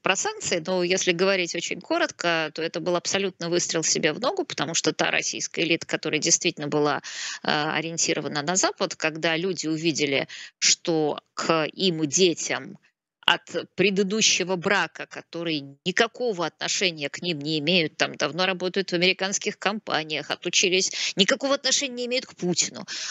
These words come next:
Вот, э, н-, никакого отношения, кроме того, что они родились, и, там, их помогали получить образование и так далее, не имеют к своему отцу или матери.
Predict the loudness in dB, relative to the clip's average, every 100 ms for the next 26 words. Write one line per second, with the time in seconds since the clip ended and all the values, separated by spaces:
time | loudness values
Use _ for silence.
0 | 0 0 2 0 2 0 -4 -16 -2 0
1 | 0 -2 -8 -8 -2 2 2 4 6 6
2 | 2 0 -4 -4 -2 0 -2 -4 -6 -4
3 | -2 0 2 0 0 0 2 4 4 4
4 | 4 2 0 -8 -8 -10 -6 -6 -6 -6
5 | -2 -2 -2 0 4 4 4 2 0 0
6 | -2 -6 -6 -6 -6 -4 -2 -2 -2 0
7 | 2 2 0 -6 -4 -2 -2 -2 0 -2
8 | -2 -4 -4 0 0 0 -2 -2